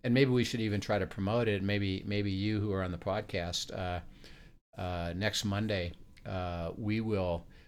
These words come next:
deal, we'll go ahead and deal with that a little bit. Um, and, and it's in the context of God's will.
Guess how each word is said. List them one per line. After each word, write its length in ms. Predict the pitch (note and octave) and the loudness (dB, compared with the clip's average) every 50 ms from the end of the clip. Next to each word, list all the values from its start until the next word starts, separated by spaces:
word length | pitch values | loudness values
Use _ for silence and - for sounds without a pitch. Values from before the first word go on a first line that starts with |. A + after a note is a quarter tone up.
| - _ _ _ _ - G2 | -20 _ _ _ _ -2 2
deal, 180 | A#2 B2+ C#3 | 4 6 6
we'll 80 | D3+ E3 | 6 4
go 120 | F3+ G3 F3 | 4 4 4
ahead 160 | E3 E3 C#3+ | 6 4 4
and 80 | A#2+ | 2
deal 200 | - A#2 A#2 A2 G2+ | 2 2 2 4 2
with 120 | G2 F#2 - | 2 2 0
that 120 | F#2 F2 E2+ | -2 -2 -2
a 20 | |
little 160 | F2+ F#2 F2 | -2 -2 -2
bit. 180 | D#2 F2 F2 - - - | -4 -4 -6 -6 -4 -2
Um, 420 | - G2 F#2 F#2 F2+ F2+ F2 F2+ - | 0 0 0 0 0 -2 -2 -4 -4
and, 160 | A2+ G#2 G2+ | -4 -2 -2
and 180 | A2 - G#2+ G2+ | -2 -2 -2 -2
it's 140 | F#2+ - - | -2 0 0
in 60 | A#2+ | 0
the 80 | A#2 G#2+ | 0 0
context 460 | - A#2+ A#2 A#2 - B2 A#2 - - | 0 -2 -2 0 0 0 0 0 0
of 100 | A2 F#2 | -2 0
God's 340 | F#2+ G2 F#2+ G#2+ - - - | 0 0 2 2 0 0 -2
will. 340 | A#2 G#2 G2 F#2+ G2+ A#2+ | 0 0 2 2 0 0